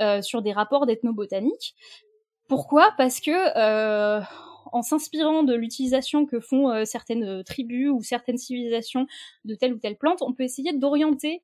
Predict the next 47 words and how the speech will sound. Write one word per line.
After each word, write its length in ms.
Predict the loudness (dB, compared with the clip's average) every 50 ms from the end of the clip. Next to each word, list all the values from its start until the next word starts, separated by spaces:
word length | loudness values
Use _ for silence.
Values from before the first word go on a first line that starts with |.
| _ -8
les 160 | -8 -4 -2
tests 340 | 0 0 0 0 -4 -10 -6 -2
à 100 | 0 0
effectuer 420 | 0 -2 -4 -8 -6 -6 -4 -4
sur, 240 | -4 -2 -2 -2 0
euh, 300 | 0 0 0 0 -2 -2
sur 200 | -4 -4 0 2
une 120 | 2 2
plante 320 | 2 0 -2 -4 -6 -14 _ _ _ _ _ -20 -20 -12 -8
et 80 | -6 -6
de 100 | -4 -4
gagner 280 | -6 -4 -2 0 0
du 160 | 0 -2 -6 -8
coup 200 | _ -2 -2 -2
du 180 | -2 -4 -4
temps 160 | 0 0 2
dans 100 | 2 2
la 140 | 0 0 -2
recherche. 520 | -2 -4 -4 -6 -8 -10 -8 -10 -12 -12 _ _ _ _ _ -20 -20 _ _ _ -14
Euh, 140 | -12 -10 -6 -6
parce 160 | -6 -6 -6
que 80 | -8
vous 140 | -8 -8 -8
vous 180 | -8 -6 -4 -4
imaginez 420 | -2 -2 -4 -4 -4 -6 -6 -4
bien 220 | -2 0 2 2 2
que 120 | 0 -2
quand 240 | -4 -4 -6 -6 -6
on 60 | -6
découvre 380 | -6 -4 -4 -4 -6 -4 -4 -4
une 100 | -4 -4
nouvelle 280 | -4 -4 -6 -8 -8
plante, 380 | _ 2 4 6 6 6 4 2 0 -8 -16 -12 -8 -6
euh, 220 | -2 0 0 0 0
on 100 | -2 -6
peut 180 | -6 -4 -2 0
ni 440 | 2 4 6 6 8 6 4 2 -2 -6
tester 420 | -8 -6 -6 -4 -2 -2 0 0 2
une 200 | 4 4 4 4
par 220 | 2 0 2 2 2
une 340 | 2 2 2 0 -2 -8 -12
toutes 200 | -14 -16 -8 -4
les 80 | -2 -2
vertus 340 | -2 -4 -6 -8 -12 -10 -8
possibles 500 | -8 -8 -6 -6 -8 -6 -6 -6 -6 -4
qu'elle 200 | -2 0 2 4
a, 140 | 2 2